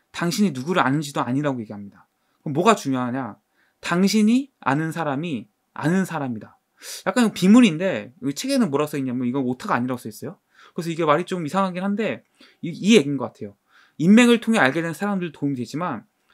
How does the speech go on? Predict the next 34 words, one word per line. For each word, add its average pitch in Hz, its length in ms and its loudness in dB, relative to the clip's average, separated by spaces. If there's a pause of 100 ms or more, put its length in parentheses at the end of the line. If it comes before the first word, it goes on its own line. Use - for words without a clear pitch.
(100)
그들이 190 600 0
우리를 165 280 -2
도와줄 147 280 0
수 139 420 -10 (100)
있는 139 280 -2
사람을 143 340 -8
알고 131 240 -4
있다는 120 200 -6
것도 135 160 -10
큰 208 140 -4
도움이 127 200 -6
된다. 107 260 -18 (420)
만약에 180 580 2 (100)
제가 175 280 -2
뭐 131 300 -4
어떤 131 240 -4
A라는 160 300 -2
전문가를 151 400 -6
알고 110 160 -10
있어요. 104 240 -16 (540)
근데 160 160 -2
내가 151 200 0
뭐 135 140 -4
B라는 254 240 4
문제가 131 180 -2
생겼어요. 113 400 -10 (360)
그래서 170 180 2
A라는 208 260 4
전문가는 165 600 -4
그 160 120 -10
B라는 240 280 0
문제를 139 220 -2
잘 120 160 -8
몰라요. 127 400 -4